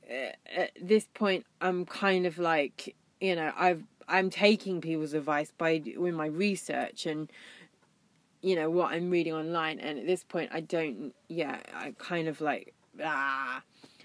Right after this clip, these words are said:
Uh, it's, I think it's a personal thing, gear. It's suited to you and your needs. You know yourself, you know, what's gonna annoy you and what you want. So, yeah. Um,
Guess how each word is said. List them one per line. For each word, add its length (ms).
Uh, 200
it's, 200
I 100
think 180
it's 120
a 60
personal 560
thing, 360
gear. 440
It's 400
suited 600
to 180
you 600
and 200
your 320
needs. 400
You 200
know 200
yourself, 800
you 140
know, 180
what's 320
gonna 240
annoy 360
you 440
and 420
what 360
you 300
want. 380
So, 420
yeah. 400
Um, 500